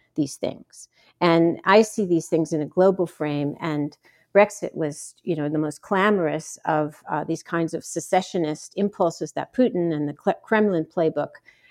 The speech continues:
has been waging this war on democracies to try and get them to, to, to break up,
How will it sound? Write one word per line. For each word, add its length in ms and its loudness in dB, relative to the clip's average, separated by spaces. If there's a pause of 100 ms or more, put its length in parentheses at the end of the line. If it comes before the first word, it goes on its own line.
has 180 0
been 320 0
waging 380 2
this 160 -12
war 240 6
on 180 2
democracies 800 -2
to 140 -18
try 260 0
and 240 -2 (380)
get 180 4
them 200 -2
to, 240 -6 (340)
to, 100 -4 (240)
to 140 0
break 360 6
up, 300 6